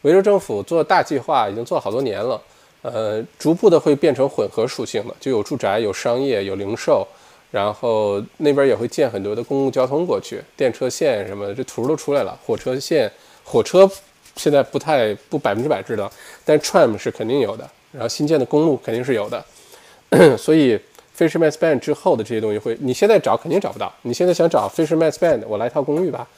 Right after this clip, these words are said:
Fisherman's Bend，我来几套这个 townhouse 吧，你几乎找不到，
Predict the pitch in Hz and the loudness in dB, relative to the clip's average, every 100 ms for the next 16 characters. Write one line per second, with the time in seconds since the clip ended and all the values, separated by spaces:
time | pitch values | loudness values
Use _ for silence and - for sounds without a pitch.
0 | - - _ - 151 170 165 - 175 139 | -20 -20 _ -2 0 2 2 2 2 2
1 | 117 113 113 143 190 - 127 - 147 120 | 0 2 2 0 -4 -12 -10 -2 0 0
2 | 107 127 113 104 101 131 151 151 190 127 | -2 -4 -2 -2 -6 -4 -4 2 2 2
3 | - 107 - 247 277 185 143 139 185 165 | -4 -10 -12 -16 -14 -8 -6 -4 -4 -2
4 | 175 101 110 - | -2 0 -2 -4